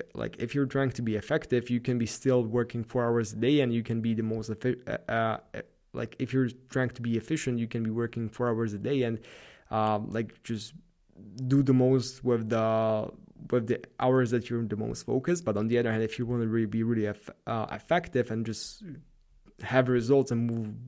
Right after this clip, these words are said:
move the needle forward, then you need to use brute force and just, okay, force the hours, uh, and just work as, as long as you possibly can, because that still moves the needle forward more than actually being efficient. That's,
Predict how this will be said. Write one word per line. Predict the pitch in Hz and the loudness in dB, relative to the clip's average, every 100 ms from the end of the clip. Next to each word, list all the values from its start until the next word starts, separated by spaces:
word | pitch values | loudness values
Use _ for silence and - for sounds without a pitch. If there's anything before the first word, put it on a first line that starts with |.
| - | -6
move | 131 131 120 | 0 2 2
the | |
needle | 117 110 107 | 0 0 -2
forward, | - 147 131 120 - - - - _ | 2 4 4 2 -4 -20 -20 -20 _
then | 113 127 127 | 2 4 6
you | 123 | 6
need | 123 120 | 4 2
to | |
use | 120 113 | 0 -2
brute | 117 127 117 | -2 -2 -2
force | - 151 104 - | 0 2 0 -4
and | 117 | -4
just, | 113 107 110 | -4 -4 -6
okay, | 107 123 | -4 -6
force | 110 123 120 | -2 0 0
the | 107 | 0
hours, | 107 131 - - - - - - | 0 0 -2 -6 -20 -20 -20 -12
uh, | - | -6
and | 87 78 123 | -4 0 0
just | 117 120 113 | 0 -2 2
work | 127 123 | 2 2
as, | 117 - - - | -2 -6 -10 -6
as | 120 117 120 | -6 -2 0
long | 120 | 2
as | 120 113 | 2 0
you | |
possibly | 113 113 110 107 104 | -2 -4 -4 -8 -4
can, | 165 143 | -2 -2
because | 107 107 101 | -2 -4 -4
that | 113 107 | -4 -4
still | - 113 110 | -4 -4 -2
moves | 110 117 123 117 | -2 -2 -2 0
the | 113 - - | -2 -4 -4
needle | 120 123 117 | 0 2 0
forward | 107 120 120 117 110 - _ _ _ | 0 0 2 0 -2 -10 _ _ _
more | 117 135 147 143 | 4 8 10 10
than | 120 117 | 8 4
actually | 113 - 117 | 0 0 -2
being | 113 110 107 | 0 0 -2
efficient. | 107 - 147 104 - - - - - - - - - - _ _ _ - | -2 0 0 -2 -14 -20 -20 -20 -20 -20 -20 -20 -20 -20 _ _ _ 2
That's, | 117 117 113 - | 6 6 4 -6